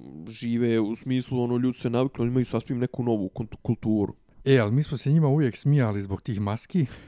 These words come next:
Speaker 2: I sjećam se, brate, prije dva mjeseca jedno sam nekim Kinezima prevodio u, u apoteci kad su kupovali maske. I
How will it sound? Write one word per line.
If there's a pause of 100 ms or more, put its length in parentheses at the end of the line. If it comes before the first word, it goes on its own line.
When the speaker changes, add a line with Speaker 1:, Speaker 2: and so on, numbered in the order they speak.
(600)
Speaker 2:
I
sjećam
se,
brate,
prije (220)
dva
mjeseca
jedno
sam
nekim
Kinezima
prevodio
u, (180)
u
apoteci (360)
kad
su
kupovali
maske. (1040)
I